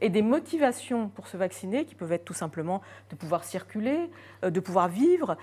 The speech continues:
euh, de pouvoir faire confiance en la science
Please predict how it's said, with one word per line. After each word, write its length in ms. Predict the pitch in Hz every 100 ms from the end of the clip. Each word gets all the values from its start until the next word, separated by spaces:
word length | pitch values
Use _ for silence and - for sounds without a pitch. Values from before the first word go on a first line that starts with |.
| - -
euh, 520 | 196 190 185 185 180 180
de 100 | 214
pouvoir 280 | 214 208
faire 200 | - 196
confiance 380 | - 220 - 220
en 60 | 214
la 80 | 196
science 380 | - 277 320